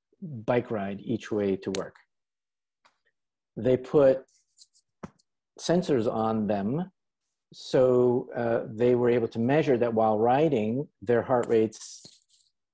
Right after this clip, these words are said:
were pretty, pretty high, comparable to a brisk walk or an easy jog. So for twenty minutes, they had a nice little cardio workout.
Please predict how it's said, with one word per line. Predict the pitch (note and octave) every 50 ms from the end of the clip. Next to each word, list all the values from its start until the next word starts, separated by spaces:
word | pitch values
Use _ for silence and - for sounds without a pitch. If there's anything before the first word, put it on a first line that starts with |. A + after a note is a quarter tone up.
| _ _ _ _ _ _ _ _ -
were | - G#2+ A#2+ C3+ C3+
pretty, | - - D#3+ D#3 D3+ D#3 D3 C#3 D#3
pretty | D3+ - - D3+ C#3
high, | C#3 C3+ C#3+ D#3+ F#3+ F#3+ - - - - _ _ _ _ _ _ _ _ _ _ _ _ _ _ _ _ _ _ _ _ _ _ _ _ _ _ _ _ _ _ _ _ _ _ _ _ _ _ _ _ _ _ - -
comparable | - C#3 C3+ B2+ B2 C#3+ C#3 A#2+ B2+ C3
to | - - C3+
a | A2
brisk | G2 F#2+ C3 D3 - - - -
walk | B2 B2 B2 B2+ -
or | A2+
an | A2 - E3+
easy | C3+ C3 A2 B2 A#2
jog. | A2 - B2 B2 B2 A2+ - - - - - - _ _ _ _ _ _ _ _ _ _ _ _ _ _ - - _
So | - - C#3
for | A#2+ B2+ B2
twenty | - - D3 C#3+ D3+
minutes, | C#3+ B2 A#2 A#2 A#2+ A#2+ -
they | - B2 A2+
had | A2 A#2 G#2+ G#2 G#2+ G#2+ A2 G#2+ C3 - _ _ _ _ _ _ _ _ _ _ _ _ _ _ _ _ _
a | - A#2
nice | A#2 A#2+ B2 B2+ B2+ B2+ - - - - - _ _ _ _ _ _ _ _ _ _ -
little | - A#2+ A#2 A#2 B2 A#2 G#2+ A2 G#2 G#2 G#2+ - - _ -
cardio | - B2 A2+ A2 A2 G#2
workout. | G#2 G#2 A2 A2 - - - -